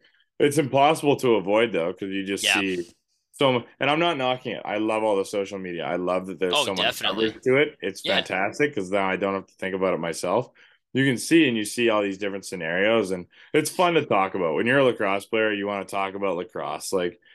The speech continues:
Speaker 1: you
Speaker 2: I
Speaker 1: should
Speaker 2: mean,
Speaker 1: hear
Speaker 2: like,
Speaker 1: everything.
Speaker 2: Georgia, Georgia dropping eighteen on Rochester and still losing. That was,
Speaker 1: Yeah,
Speaker 2: that
Speaker 1: that
Speaker 2: one
Speaker 1: is
Speaker 2: kinda pissed me off a little bit.
Speaker 1: Yeah, like, that's wild, right? Like, and,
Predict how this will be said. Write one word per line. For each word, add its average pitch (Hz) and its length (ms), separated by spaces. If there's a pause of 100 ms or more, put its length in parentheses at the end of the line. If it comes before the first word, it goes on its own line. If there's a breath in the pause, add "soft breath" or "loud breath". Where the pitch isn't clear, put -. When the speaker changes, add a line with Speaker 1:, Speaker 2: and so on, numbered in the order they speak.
(120)
Speaker 1:
you 123 80
Speaker 2:
I - 20
Speaker 1:
should 143 120
Speaker 2:
mean, 113 40
Speaker 1:
hear 120 100
Speaker 2:
like, 127 100
Speaker 1:
everything. - 20
Speaker 2:
Georgia, 180 420
Georgia 156 400
dropping 135 340
eighteen 123 380
on 117 120
Rochester 117 640
and 107 180
still 107 240
losing. 104 420 (100)
That 180 200
was, 233 220
Speaker 1:
Yeah, 180 40
Speaker 2:
that 165 320
Speaker 1:
that - 20
Speaker 2:
one 110 120
Speaker 1:
is - 20
Speaker 2:
kinda 123 300
pissed 117 320
me 110 120
off 98 180
a 95 40
little 92 240
bit. 87 260 (240 loud breath)
Speaker 1:
Yeah, 113 320
like, 107 160
that's 123 280
wild, 71 400
right? 117 220
Like, 110 140
and, 107 260